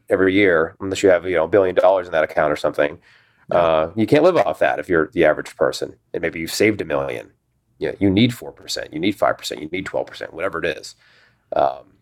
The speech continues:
Speaker 1: to, just to live off. So they're,
Speaker 2: Right.
Speaker 1: they're kind of backed into a corner, uh, financially, unless, again, they transition into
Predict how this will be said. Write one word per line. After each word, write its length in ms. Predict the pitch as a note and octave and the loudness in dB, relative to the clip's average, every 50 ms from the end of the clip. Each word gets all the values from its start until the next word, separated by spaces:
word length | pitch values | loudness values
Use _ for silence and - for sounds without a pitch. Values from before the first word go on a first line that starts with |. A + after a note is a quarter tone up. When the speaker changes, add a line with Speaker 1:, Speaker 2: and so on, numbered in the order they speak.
| _ _ | _ _
Speaker 1:
to, 240 | - - - - - - _ - | -10 -8 -8 -8 -10 -12 _ -4
just 180 | A2 G#2 - | -4 -2 -2
to 80 | - D2+ | -2 0
live 240 | G#2+ C3 D3 - - | 2 2 2 2 0
off. 380 | G#1 - - - - - _ _ _ - | -6 -6 -8 -16 -20 -20 _ _ _ -14
So 440 | - - G2 E2+ D#2 D2+ C#2+ - _ _ _ _ _ _ _ _ _ _ _ _ - - | -8 -4 -2 -2 -2 -4 -6 -10 _ _ _ _ _ _ _ _ _ _ _ _ -2 0
they're, 180 | - G#2+ G2+ G2 | 2 2 2 0
Speaker 2:
Right. 120 | F#2+ - _ _ - | -4 -8 _ _ 2
Speaker 1:
they're 180 | G#2+ G2 G2 | 2 2 2
kind 240 | G2 - E3 F3+ E3 | 2 4 4 4 4
of 300 | D3 A#2 G2+ F#2 - - _ _ _ _ _ _ _ _ _ _ _ _ _ _ _ _ _ _ _ _ _ _ _ - - | 4 2 0 -4 -14 -20 _ _ _ _ _ _ _ _ _ _ _ _ _ _ _ _ _ _ _ _ _ _ _ 0 0
backed 240 | B2+ A#2 A#2 - | 0 0 0 -2
into 160 | C3 B2 G2+ F2+ | -2 -2 -2 -4
a 40 | |
corner, 540 | - - - D#3 E3 E3 G#2 E2+ D#2+ D#2+ - _ _ _ _ - | -6 -2 2 4 4 4 4 2 -2 -4 -6 _ _ _ _ 2
uh, 180 | F2 E2 E2+ | 4 4 2
financially, 800 | - - - G2 F2+ G#2 B2+ C3 - - D#2+ D2+ D2 C#2+ D#2 E2 | 2 2 0 2 4 4 2 2 0 -6 -12 -12 -12 -12 -8 -4
unless, 680 | - F2+ F2+ F#2 F#2+ G#2 G#2 G#2 - - - - - _ _ _ _ _ _ _ _ _ - | -4 -4 -2 0 2 4 4 2 2 -4 -12 -12 -14 _ _ _ _ _ _ _ _ _ -2
again, 220 | F2+ F#2+ G#2 F#2+ | 2 2 2 2
they 80 | E2 E2 | 0 -4
transition 640 | - - - G2+ F2+ F2+ F2 G2 F#2+ - G2+ G2 | -4 -2 0 0 0 0 -2 -4 -4 -2 -2 -2
into 180 | F#2 F#2 E2 | -2 -2 -4